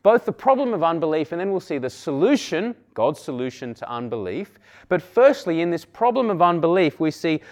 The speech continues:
two aspects of this. One aspect is the surface level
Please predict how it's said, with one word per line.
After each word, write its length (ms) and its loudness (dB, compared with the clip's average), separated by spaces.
two 240 2
aspects 560 2
of 180 -2
this. 220 -4
One 240 -2
aspect 500 -4
is 160 -6
the 80 -2
surface 640 -2
level 440 -2